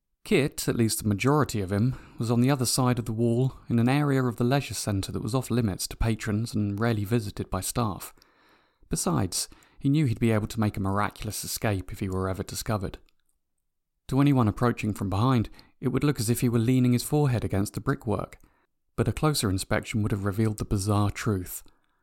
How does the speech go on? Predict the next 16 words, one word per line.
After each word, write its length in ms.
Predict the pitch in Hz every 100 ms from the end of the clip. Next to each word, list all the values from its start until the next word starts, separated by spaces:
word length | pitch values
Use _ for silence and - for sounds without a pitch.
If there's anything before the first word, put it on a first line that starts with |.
| _
His 180 | - 113
face, 360 | - 160 101 - - - _ _
indeed 300 | 127 123 120
most 260 | 113 139 -
of 60 | 101
the 60 |
front 280 | - 123 117
of 60 | 104
his 140 | 95
head, 400 | - 165 127 85 - _ -
was 160 | 131 -
fused 400 | - 143 135 127
into 200 | 110 -
the 80 |
wall 320 | 104 104 107 98
itself. 720 | - - 139 113 - -